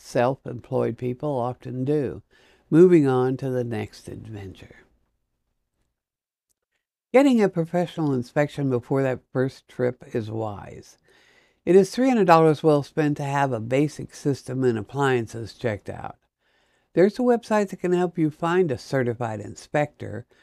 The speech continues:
N R V I A dot org is free. Click the map to find an inspector near you. To have a safe and fun adventure, take care of the important items pointed out by the inspector.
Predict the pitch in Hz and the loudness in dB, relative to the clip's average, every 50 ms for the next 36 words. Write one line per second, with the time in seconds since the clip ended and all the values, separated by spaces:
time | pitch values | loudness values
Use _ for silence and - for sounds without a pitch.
0 | _ _ _ _ _ _ _ - 156 170 196 185 - 135 139 147 160 165 151 139 | _ _ _ _ _ _ _ 2 6 6 6 6 6 4 4 4 4 2 0 2
1 | 147 147 151 156 156 - - 131 131 131 143 160 156 127 131 123 117 110 110 120 | 4 4 4 4 4 0 0 0 2 2 4 2 0 -2 -4 -4 -2 -2 -2 -4
2 | 131 127 123 117 117 135 131 - - 127 123 117 107 110 117 120 120 _ - _ | -4 -4 -4 -4 -4 -4 -6 -6 -4 -2 -2 -2 -2 -4 -6 -8 -10 _ -20 _
3 | - 131 123 113 - - _ _ 147 131 113 95 85 90 - _ _ _ - _ | -16 -16 -14 -14 -18 -18 _ _ 0 0 0 0 -2 -8 -18 _ _ _ -20 _
4 | _ _ _ _ _ _ _ - - 143 147 170 - _ - 202 190 165 151 143 | _ _ _ _ _ _ _ -4 0 2 2 2 0 _ -4 -2 0 0 0 0
5 | 143 160 - _ _ _ _ - 127 117 139 139 135 143 147 147 143 139 139 135 | 0 -2 -2 _ _ _ _ -8 -8 -6 -4 -4 -2 0 0 0 0 -2 -2 -4
6 | - - _ 131 120 120 _ - 131 123 120 120 117 113 110 110 113 127 135 135 | -8 -6 _ -4 -4 -2 _ -6 -4 -2 -2 -4 -4 -4 -6 -6 -4 -4 -4 -4
7 | 113 - - - 127 - _ _ _ _ _ _ _ _ _ - 151 156 185 233 | -6 -8 -12 -16 -20 -20 _ _ _ _ _ _ _ _ _ -6 -4 0 0 -2
8 | 247 247 208 165 - - - 170 160 165 180 175 _ - 135 123 110 98 _ _ | 0 -2 -6 -6 -6 -4 0 2 4 4 2 0 _ -8 -8 -8 -10 -12 _ _
9 | 151 151 151 147 135 117 113 117 - 131 - - 131 135 139 _ _ _ _ _ | -2 0 0 -2 -4 -4 -6 -8 -8 -8 -8 -8 -10 -10 -10 _ _ _ _ _
10 | _ - 277 254 254 - 254 233 226 214 180 151 135 135 135 131 - - 202 202 | _ -4 -4 -4 -2 -2 0 0 0 0 0 -2 -2 -2 -6 -10 -6 -2 -2 -2
11 | - 156 - 131 127 123 120 120 120 127 143 135 - _ _ - 143 143 139 135 | -2 -4 -6 -4 -2 -2 -2 -2 -2 -2 -4 -4 -6 _ _ -2 0 0 0 0
12 | 131 131 123 123 117 120 120 120 120 107 104 113 117 110 - - _ - 135 127 | -2 -2 -2 -4 -4 -8 -10 -8 -8 -8 -8 -10 -12 -16 -18 -8 _ -4 -4 -4
13 | _ - 120 110 - | _ -14 -20 -20 -20